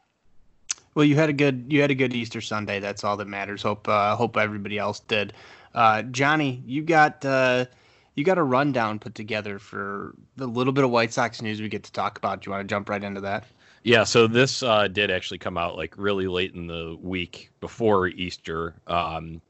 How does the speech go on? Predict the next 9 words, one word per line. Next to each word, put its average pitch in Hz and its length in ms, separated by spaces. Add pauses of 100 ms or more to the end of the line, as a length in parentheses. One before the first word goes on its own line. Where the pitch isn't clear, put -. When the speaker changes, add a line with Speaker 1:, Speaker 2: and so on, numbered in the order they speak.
(100)
Speaker 2:
but 90 200
obviously 85 340
we, 82 460
uh, 78 260
with 82 120 (120)
timing 80 340
and 78 80
whatnot, 80 360 (320)
um, 76 420